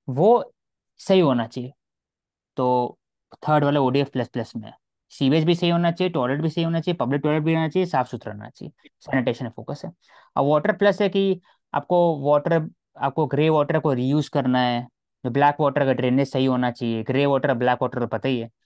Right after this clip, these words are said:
टॉयलेट वाला वाटर होता है, ब्लैक होता है, ग्रे होता है, जो आप, अ, किचन से जो वाट-, अ, निकलता है गंदगी, वो हो गया, या फिर आप धोते हो गाड़ी को, तो गार्डनिंग करते हो,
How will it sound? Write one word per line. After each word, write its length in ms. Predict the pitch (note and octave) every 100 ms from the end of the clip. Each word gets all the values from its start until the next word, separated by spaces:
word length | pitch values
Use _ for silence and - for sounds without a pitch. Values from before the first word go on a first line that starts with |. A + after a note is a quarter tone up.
| _ _ -
टॉयलेट 260 | C3+ C#3+
वाला 160 | D3 C#3
वाटर 300 | B2+ B2 C3+
होता 200 | B2 C3
है, 60 | A#2
ब्लैक 220 | A#2+ C#3
होता 180 | C3 C3+
है, 60 | A2+
ग्रे 220 | A#2 C3
होता 280 | B2+ A#2 C3
है, 100 | A#2+
जो 120 | A#2+
आप, 200 | A#2 - _ _ _ _ _ _ -
अ, 200 | A#2+ A#2+
किचन 500 | A#2+ C#3+ D3+ D3 - _ _ -
से 240 | - C3+
जो 120 | B2+
वाट-, 340 | A#2+ A#2+ - A#2+
अ, 180 | A#2
निकलता 380 | A2 A2+ A#2 B2+
है 80 | A#2+
गंदगी, 360 | A#2 G#2+ A2 A2
वो 240 | B2 B2+
हो 80 | A2+
गया, 220 | A#2+ G#2+ - -
या 140 | B2
फिर 140 | A#2 C3
आप 100 | A#2+
धोते 400 | B2+ B2 A#2+ C3+
हो 220 | B2+ A#2 _ _ B2
गाड़ी 300 | A#2+ B2 B2+
को, 200 | A#2+ A2
तो 320 | A2 A2 C#3 _
गार्डनिंग 440 | C3 B2 C3+ C#3 B2+
करते 260 | A2+ -
हो, 200 | G#2+ G#2+